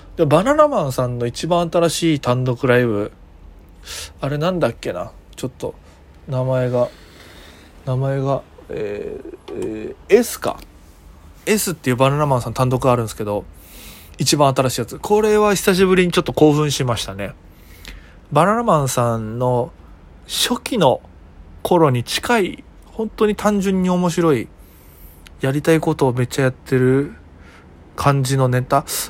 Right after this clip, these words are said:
だから例年の単独よりちょっとテイストは違うんですけども、レベルがぐんとまたやっぱ高い水準なんで、すごく勉強になるんですよね。なんか見てて本当にお客さんとして楽しい。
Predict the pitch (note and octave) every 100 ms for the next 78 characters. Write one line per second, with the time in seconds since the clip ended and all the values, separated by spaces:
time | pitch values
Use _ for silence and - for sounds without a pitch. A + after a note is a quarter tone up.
0 | - E3 D3 G3+ A#3 A#3 A3+ G#3+ G#3+ G#3+
1 | G3+ F3 C3 C3 - - - - - -
2 | F3 F3+ D#3+ E3+ - F#3 E3 B2+ - C#3
3 | A2+ A#2 B2 D3 F3+ F3+ D#3+ D3+ G3 E3
4 | B2 A#2 G#2+ - - - - - - -
5 | C#3+ - - - E3+ - C3+ B2+ C3 A#2+
6 | A2 G2+ G#2+ G#2+ - - - - - -
7 | - - - F3 E3 C#3 C#3 B2+ C#3 C3
8 | B2 A2 A2+ G#2 A2+ C3 C3+ B3 D#4+ F3
9 | G#3 G3+ D#3+ F3 E3+ F3+ D#3+ - C#3 D3+
10 | C#3 C#3+ A2+